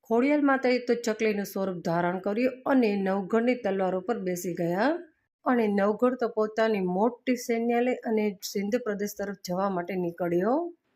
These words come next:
નવઘણ તો સિંધ પ્રદેશમાં પહોંચી ગયો અને ત્યાં એક સરોવર આવ્યું. સરોવર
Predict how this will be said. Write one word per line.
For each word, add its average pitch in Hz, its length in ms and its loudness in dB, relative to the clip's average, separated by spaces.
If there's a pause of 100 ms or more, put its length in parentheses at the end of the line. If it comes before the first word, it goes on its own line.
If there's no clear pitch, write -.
(160)
નવઘણ 247 500 4
તો 262 300 4
સિંધ 220 360 2
પ્રદેશમાં 202 600 0
પહોંચી 175 460 -4
ગયો 214 560 2 (220)
અને 247 180 2 (140)
ત્યાં 262 240 2 (100)
એક 262 180 -2
સરોવર 185 540 0
આવ્યું. 196 320 2
સરોવર 254 480 2